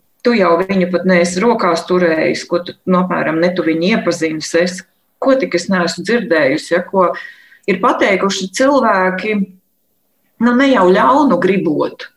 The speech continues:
bet, eh, kādreiz vecāku mājā, kad es, mm, vēl biju tā, es apmācīju brīvprātīgos, un, protams, kad vecāku mājā arī ir vecāki, na-, kuri nakšņo, kuri, kad gadās, ka viņi nāk no tās nodaļas, un tu atver durvis, un tu saproti, ka,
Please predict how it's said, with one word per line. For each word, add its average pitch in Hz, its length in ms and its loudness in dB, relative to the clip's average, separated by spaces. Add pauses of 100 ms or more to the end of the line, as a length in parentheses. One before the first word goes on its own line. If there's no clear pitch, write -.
bet, 185 520 0
eh, 190 380 2 (1200)
kādreiz 190 400 2
vecāku 190 400 0
mājā, 202 300 2
kad 180 120 -4
es, 185 140 -2
mm, 185 420 -4
vēl 180 400 0
biju 208 160 -2
tā, 170 220 0
es 185 120 -2
apmācīju 170 680 0
brīvprātīgos, 185 840 0
un, 185 80 -4
protams, 240 380 -2
kad 180 140 -8
vecāku 190 400 -2
mājā 185 400 0
arī 254 200 -2
ir 175 120 0
vecāki, 175 560 -2 (220)
na-, 196 260 0
kuri 180 240 2
nakšņo, 202 480 0 (120)
kuri, 185 340 0 (760)
kad 180 180 -2
gadās, 185 480 0
ka 170 100 -2
viņi 175 200 -2
nāk 196 260 2
no 160 180 0
tās 165 240 -2
nodaļas, 190 520 0
un 165 80 -4
tu 180 80 2
atver 185 320 2
durvis, 185 320 -2
un 175 80 -2
tu 180 80 0
saproti, 180 640 -2
ka, 170 100 -4